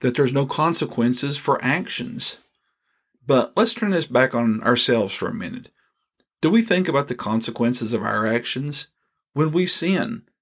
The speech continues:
not only how it affects our lives, but how it can affect our spouse's lives. How does our sin affect our children's lives or our grandchildren's lives? Depending on what's been done, it could affect the church also.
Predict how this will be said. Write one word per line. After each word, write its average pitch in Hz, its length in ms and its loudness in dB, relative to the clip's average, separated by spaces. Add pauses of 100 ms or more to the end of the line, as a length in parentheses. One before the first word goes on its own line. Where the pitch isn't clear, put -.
(360)
not 175 200 2
only 208 180 2
how 165 160 2
it 156 80 0
affects 143 380 0
our 127 180 0
lives, 101 440 -4
but 123 180 0
how 147 100 4
it 160 80 -2
can 165 100 -4
affect 160 360 -2
our 156 60 -2
spouse's 143 540 2
lives. - 500 -4 (440)
How 156 160 2
does 196 140 2
our 165 100 4
sin 165 280 2
affect 156 380 0
our 147 80 0
children's 143 540 0
lives 104 300 -4
or 120 60 6
our 123 60 2
grandchildren's 156 760 -2
lives? - 440 -4 (460)
Depending 175 380 2
on 170 180 0
what's 160 220 2
been 160 220 -2
done, 175 280 2
it 151 120 -6
could 160 120 2
affect 156 240 0
the 160 80 -2
church 156 380 0
also. 135 600 -2